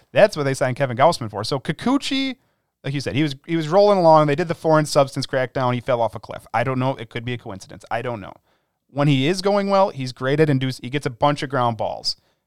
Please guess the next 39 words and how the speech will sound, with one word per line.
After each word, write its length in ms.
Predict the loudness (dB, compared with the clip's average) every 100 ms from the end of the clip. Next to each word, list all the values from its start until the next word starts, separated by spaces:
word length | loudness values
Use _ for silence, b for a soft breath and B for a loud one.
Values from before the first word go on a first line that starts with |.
| _ _
But 100 | -8
his 80 | 0
problem 320 | 4 6 4
is 100 | 0
when 140 | -4
people 280 | -6 -6 -6
hit 160 | -4 -4
the 60 |
ball 200 | 2 2
against 220 | 2 -2 -4
him, 200 | -6 -6
they 240 | -6 -6
hammer 380 | -4 -4 -6 -8
it. 80 | -12
So 220 | -6 -2 0
he 100 | 0
was 240 | -2 -4 -14 _
dead 300 | 4 4 6
bottom 320 | 8 8 8 2
percentile 560 | 0 0 0 2 4
in 80 | 2
the 60 | 0
league 220 | -2 -2
in 80 | -2
average 320 | 0 -2 -2
exit 280 | -4 -4 -6
velocity, 640 | -2 0 -2 -6 -8 -10 b b b 4
bottom 320 | 6 6 4
three 260 | -2 -2
in 80 | 0
hard 200 | 2 2
hit 160 | 0 -4
rate, 260 | -6 -4
bottom 360 | 2 2 4 2
eight 140 | 0
in 100 | -2
barrel 200 | -6 -10 -12
percentage. 520 | -12 -12 -12 -16 -18 _ _ _ _ _ _
Now, 300 | -8 -8